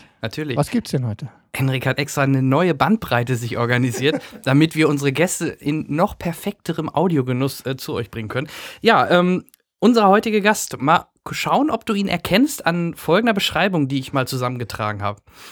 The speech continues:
Speaker 1: Er ist nicht nur T V und Filmstar, nein, er ist auch der erste YouTube-Star bei uns in der Sendung. Mit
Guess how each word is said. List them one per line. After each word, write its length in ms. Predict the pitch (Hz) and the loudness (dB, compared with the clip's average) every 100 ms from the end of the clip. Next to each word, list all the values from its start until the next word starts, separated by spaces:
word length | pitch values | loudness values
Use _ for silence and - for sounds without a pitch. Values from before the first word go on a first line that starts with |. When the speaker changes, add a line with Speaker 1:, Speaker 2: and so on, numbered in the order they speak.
| - - - _ | -20 -20 -20 _
Speaker 1:
Er 140 | - 185 | 2 2
ist 80 | 226 | 4
nicht 160 | 262 | 4
nur 120 | 240 220 | 4 4
T 120 | 202 | 2
V 200 | - 208 | 4 2
und 100 | 196 | 4
Filmstar, 600 | 214 233 226 113 120 190 | 4 2 2 -2 -2 -2
nein, 320 | 143 139 208 | -2 2 2
er 100 | 156 | 2
ist 180 | - - | -2 0
auch 100 | 151 | -2
der 160 | - 151 | -2 -4
erste 340 | 156 226 - | -4 -6 -2
YouTube-Star 640 | 185 170 196 190 - - 160 | 0 0 -2 -6 -6 0 2
bei 100 | 156 | 2
uns 240 | 147 180 151 | 2 0 -2
in 80 | |
der 120 | 160 139 | -2 0
Sendung. 460 | 135 131 107 95 - - - - - _ | 2 2 0 -6 -14 -20 -20 -20 -20 _
Mit 340 | - 170 - | 2 2 0